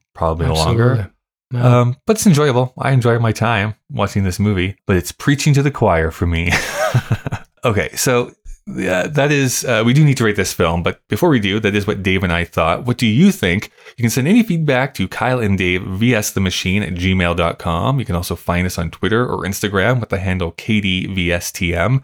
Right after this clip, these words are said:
Speaker 1: We also release videos on our YouTube channel, and if you want to see the entire list of films that we've watched and the ratings we've given, you can go to our Letterboxd page. That's letterbox dot com slash K D V S T M. And if you want to support us monetarily so that we can continue doing this podcast and not usher in the next apocalypse,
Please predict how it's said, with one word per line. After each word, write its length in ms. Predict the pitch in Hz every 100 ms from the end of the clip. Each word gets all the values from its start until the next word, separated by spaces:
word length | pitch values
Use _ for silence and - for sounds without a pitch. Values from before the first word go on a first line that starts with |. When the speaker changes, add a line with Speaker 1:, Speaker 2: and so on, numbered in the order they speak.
| -
Speaker 1:
We 100 | 151
also 240 | 180 160 170
release 320 | 160 151 151
videos 320 | 139 135 131
on 60 | 113
our 80 | 101
YouTube 380 | 110 117 120 -
channel, 440 | 123 110 113 110
and 80 | 113
if 100 | 104
you 60 | 113
want 120 | 120
to 60 | 110
see 80 |
the 100 | 101
entire 280 | 95 - 175
list 160 | 151 -
of 80 | -
films 160 | 120
that 100 | 107
we've 160 | 95 87
watched 300 | 101 113 -
and 120 | 104
the 60 | -
ratings 260 | 101 107
we've 180 | 90 82
given, 360 | 107 101 98 98
you 100 | 110
can 120 | 113
go 220 | 98 87
to 100 | 95
our 120 | 98
Letterboxd 680 | 92 95 98 90 82 80 -
page. 460 | - 85 - - - _
That's 260 | - 90 - -
letterbox 480 | 131 127 113 110 -
dot 200 | 143 135
com 360 | 107 92 87
slash 280 | 92 92 85
K 240 | - 117 110
D 260 | 98 -
V 200 | 107 98
S 200 | 85 82 -
T 180 | 95
M. 260 | 85 78 82 - _ - -
And 120 | -
if 100 | 123
you 60 | 135
want 160 | 131 123
to 40 |
support 280 | - 196 202
us 100 | -
monetarily 640 | 120 113 - 190 123 92
so 100 | - 104
that 100 | -
we 80 |
can 140 | 101 98
continue 340 | 98 104 110
doing 300 | 90 127 165
this 120 | 113
podcast 680 | - - 87 90 87 87 -
and 100 | 87
not 240 | 120 160 113
usher 260 | 113 117
in 100 | 104
the 60 | 92
next 220 | 92 -
apocalypse, 680 | 92 95 87 - 82 82 -